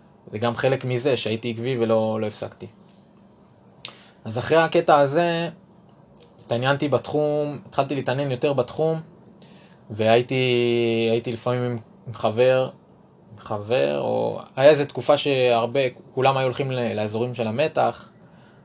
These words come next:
בעצם לא יודע, זה היה איזה חבורה של שלוש, ארבע, חמש אנשים שאני הייתי איתם. היינו הולכים, עושים מתח כל יום, ב-, בהפסקות.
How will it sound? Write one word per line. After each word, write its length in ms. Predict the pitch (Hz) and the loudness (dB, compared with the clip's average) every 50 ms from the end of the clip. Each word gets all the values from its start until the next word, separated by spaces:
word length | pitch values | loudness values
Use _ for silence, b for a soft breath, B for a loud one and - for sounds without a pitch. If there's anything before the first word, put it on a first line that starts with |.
| B - - - | B -20 -6 -2
בעצם 260 | - 95 - 165 160 | -2 0 2 2 4
לא 60 | 160 | 4
יודע, 200 | 160 139 120 117 | 4 4 4 6
זה 60 | 123 | 8
היה 100 | 139 143 | 8 8
איזה 280 | 147 143 143 135 135 131 | 8 6 6 2 2 0
חבורה 400 | 123 - 131 117 120 123 135 135 | 0 -2 -2 -2 2 2 2 2
של 140 | 131 127 110 | 2 0 -4
שלוש, 320 | 110 - 113 117 127 120 - | -2 -2 -2 0 0 0 2
ארבע, 200 | 120 123 120 117 | 2 0 0 -2
חמש 280 | - 117 123 120 - | -4 -4 -6 -4 -4
אנשים 340 | 123 113 113 113 - 151 135 | -4 -4 -4 -4 -6 -6 -6
שאני 200 | - 113 113 117 | -6 -6 -4 -4
הייתי 180 | 113 113 - 110 | -4 -4 -6 -6
איתם. 320 | 107 110 151 170 170 170 165 - - - - B B B B B B B B B B B B B B - - - | 0 2 2 4 2 0 -4 -10 -18 -20 -20 B B B B B B B B B B B B B B -20 -16 -8
היינו 160 | - 113 117 | -4 -2 -2
הולכים, 340 | 117 110 - 135 123 123 120 | -2 -2 -2 -2 -2 -2 -2
עושים 240 | 110 107 - 120 117 | -4 -4 -6 -4 -2
מתח 300 | 120 120 - 123 117 - - | -2 0 0 0 -2 0 2
כל 160 | 123 123 123 | 2 4 4
יום, 260 | 135 131 131 131 127 127 - - - - - - - 127 107 | 4 2 0 -2 -4 -8 -12 -16 -20 -20 -20 -20 -18 -8 -4
ב-, 400 | 107 107 110 110 107 107 107 107 107 - - - | -2 -2 0 -2 -2 -4 -6 -8 -10 -14 -18 -10
בהפסקות. 680 | 135 113 107 104 - - 113 107 - 147 147 139 139 - | -4 -2 -2 -2 -2 -6 -6 -2 2 2 2 2 0 -4